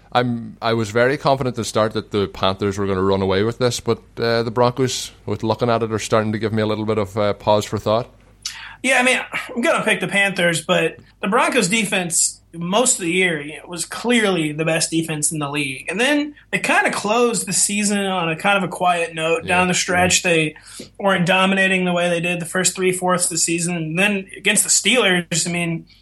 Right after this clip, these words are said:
Speaker 2: it's kinda, the Broncos were very lucky to win that game. But, you know, the defense that showed up against the Patriots shows up against the Panthers. I mean, the Panthers are definitely not gonna have their third straight blowout, but just with the way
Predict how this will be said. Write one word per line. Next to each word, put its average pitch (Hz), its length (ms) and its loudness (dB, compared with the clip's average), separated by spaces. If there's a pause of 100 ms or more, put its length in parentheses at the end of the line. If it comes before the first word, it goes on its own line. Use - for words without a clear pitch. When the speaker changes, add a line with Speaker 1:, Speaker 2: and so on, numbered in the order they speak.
(120)
Speaker 2:
it's - 140 -12
kinda, 190 420 2
the 160 60 -12
Broncos 185 400 0
were 160 60 -2
very 180 260 2
lucky 175 320 -2
to 160 80 -2
win 165 220 -2
that 151 180 -4
game. 160 360 0
But, 151 220 0 (320)
you 202 80 0
know, 190 60 2
the 208 80 2
defense 269 640 2
that 208 120 -4
showed 220 300 2
up 196 220 2
against 185 400 0
the 165 60 -6
Patriots 180 580 0
shows 180 320 2
up 175 160 2
against 165 240 -2
the 156 60 -6
Panthers. 165 600 0
I 165 40 -4
mean, 156 140 -6
the 160 80 -2
Panthers 180 520 2
are 160 80 -2
definitely 175 600 0
not 165 220 2
gonna 160 160 0
have 151 120 -2
their 143 100 -2
third 160 340 2
straight 147 360 2
blowout, 147 600 2
but 151 360 0 (580)
just 240 180 2
with 254 140 2
the 285 60 0
way 277 480 0